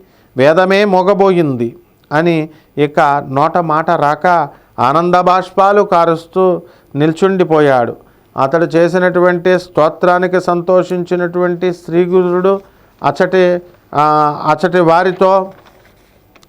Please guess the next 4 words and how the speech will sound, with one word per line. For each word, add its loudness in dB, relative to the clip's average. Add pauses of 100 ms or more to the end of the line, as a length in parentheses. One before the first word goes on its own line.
(380)
"ఈ 4
బ్రాహ్మణునికి 0
కవీశ్వరుడని 0
బిరుదిస్తున్నాం. 0